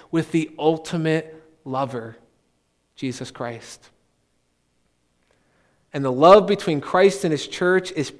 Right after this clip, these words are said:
pictured in the marital relationship between a husband and wife. So how we're gonna approach this book, well, I'm very comfortable approaching this book with a literal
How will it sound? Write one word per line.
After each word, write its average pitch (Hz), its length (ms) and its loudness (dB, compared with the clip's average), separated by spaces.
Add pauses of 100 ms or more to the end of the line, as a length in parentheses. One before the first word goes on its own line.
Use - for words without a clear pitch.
pictured 165 840 0 (340)
in 185 120 2
the 170 100 6
marital 208 760 6
relationship 190 920 2
between 180 640 -2
a 147 60 -16
husband 160 720 -6
and 143 180 -8
wife. 117 500 -14 (1800)
So 202 120 6
how 233 220 12
we're 247 120 10
gonna 226 140 4
approach 220 360 0
this 202 140 -4
book, 196 320 0
well, 175 120 0
I'm 190 140 2
very 196 240 6
comfortable 190 480 -2
approaching 175 480 -4
this 170 160 -8
book 143 260 -8
with 139 140 -10
a 127 80 -6
literal 208 720 2